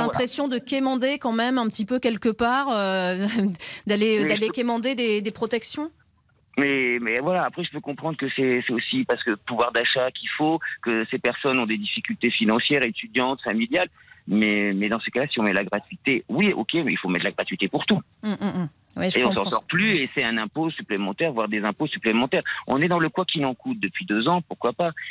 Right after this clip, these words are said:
Speaker 1: Mais à un moment, euh, voilà. Ou alors il faut demander aux fournisseurs ou ceux qui fabriquent les serviettes hygiéniques, les tampons, de, de réduire leur marge.
Speaker 2: Hmm.
Speaker 1: Et ce serait peut-être moins cher dans les supermarchés, dans les pharmacies, et on pourrait plus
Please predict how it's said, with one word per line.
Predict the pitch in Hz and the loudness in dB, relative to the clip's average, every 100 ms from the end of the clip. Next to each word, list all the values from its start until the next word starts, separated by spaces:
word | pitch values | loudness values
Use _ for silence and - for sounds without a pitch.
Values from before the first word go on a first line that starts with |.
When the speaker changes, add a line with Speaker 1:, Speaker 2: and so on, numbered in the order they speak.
| - | -8
Speaker 1:
Mais | - 90 | 0 2
à | 92 | 2
un | |
moment, | 98 101 139 185 165 | 2 4 4 2 0
euh, | 110 95 95 98 95 92 85 85 80 80 | -2 -4 -4 -4 -4 -4 -2 -2 -2 2
voilà. | 139 120 | 2 2
Ou | - | 0
alors | 190 | 0
il | 165 | 0
faut | 151 | 0
demander | 113 110 120 | 0 2 0
aux | |
fournisseurs | 120 123 120 113 - 131 | 0 -2 0 0 0 0
ou | 123 | 0
ceux | - | -4
qui | - | -6
fabriquent | - 98 120 107 | -4 0 0 -2
les | - | 0
serviettes | 98 104 - | 0 0 -2
hygiéniques, | - 101 107 - | -2 -2 -4 -4
les | 101 | 0
tampons, | 104 - 170 - - - | 0 0 -2 0 -2 0
de, | - 110 95 | 2 2 2
de | 107 | 0
réduire | 110 113 101 107 | 2 2 2 2
leur | 131 | 2
marge. | 190 202 185 - _ - | 2 0 -2 -10 _ -14
Speaker 2:
Hmm. | 185 | -10
Speaker 1:
Et | 123 | -6
ce | 113 | -6
serait | - | -4
peut-être | 110 117 127 | -2 0 2
moins | 120 | 2
cher | 117 143 131 | 2 2 0
dans | |
les | 110 | 0
supermarchés, | 101 - 98 92 95 - 135 | -4 -2 -2 0 0 0 -2
dans | |
les | 120 | -2
pharmacies, | 101 95 101 73 - 202 - - - | -2 -2 0 -2 -4 -6 -4 -8 -2
et | - 117 | 2 4
on | 110 104 104 98 | 4 2 2 0
pourrait | - 104 104 | -2 -2 -2
plus | - 135 | -2 -4